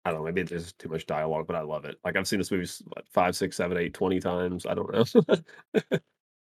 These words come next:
Speaker 1: But
Speaker 2: times.
Speaker 1: yes, watch it. Unless you don't, like, if you get bored of the bureaucracy, I understand, but I adore this movie so much. I could never not tell anybody not to watch it.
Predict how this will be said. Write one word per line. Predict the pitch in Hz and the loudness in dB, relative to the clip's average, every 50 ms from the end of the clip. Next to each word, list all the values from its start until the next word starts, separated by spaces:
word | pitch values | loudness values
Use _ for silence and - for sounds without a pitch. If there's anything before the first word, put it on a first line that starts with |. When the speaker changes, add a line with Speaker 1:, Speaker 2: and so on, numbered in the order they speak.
| _ - - | _ -6 -4
Speaker 1:
But | - - - | -4 -4 0
Speaker 2:
times. | 208 - | 8 10
Speaker 1:
yes, | 170 185 - - - - _ _ _ _ _ | 10 10 10 8 2 -8 _ _ _ _ _
watch | - 123 139 160 165 165 165 - | 8 10 12 12 12 12 10 6
it. | 113 85 - - _ _ _ _ - | 4 4 4 -4 _ _ _ _ 8
Unless | 131 139 151 170 185 208 196 - 220 | 10 12 12 12 12 12 10 10 6
you | 214 180 | 6 10
don't, | 160 170 175 190 196 202 143 | 12 12 12 12 12 12 10
like, | 147 156 147 | 8 8 8
if | 143 165 | 8 6
you | 180 | 6
get | 180 190 143 | 6 6 8
bored | 147 165 180 175 | 8 6 6 4
of | 160 143 | 2 0
the | |
bureaucracy, | 123 127 127 131 135 135 139 131 - 135 - - 131 123 | 0 4 6 8 8 8 6 6 2 -4 -4 0 2 4
I | 110 110 120 123 | 6 6 6 4
understand, | 120 110 107 - 123 113 113 113 113 95 | 2 0 -2 0 2 2 4 2 2 0
but | 98 92 - - _ _ _ | -2 -6 -8 -10 _ _ _
I | - 110 110 | 2 2 2
adore | 107 98 - - _ 131 117 110 107 107 | 2 0 -4 2 _ 4 6 8 6 6
this | 101 101 - - | 4 2 -2 0
movie | 104 98 95 95 | -2 0 0 -2
so | - - 90 | -2 -4 -6
much. | 87 87 85 82 - | -6 -6 -10 -8 -8
I | 98 90 | -4 -4
could | 101 92 | -2 -2
never | 95 95 92 95 | 0 -2 -2 -2
not | 90 92 92 87 - | -2 -2 -4 -4 -6
tell | - - 92 92 | -4 -4 -2 -2
anybody | 90 87 82 80 78 78 | -2 -4 -4 -6 -8 -8
not | - - - - | -10 -12 -14 -12
to | - | -8
watch | - - - - - - | -8 -8 -8 -8 -10 -10
it. | - - | -10 -12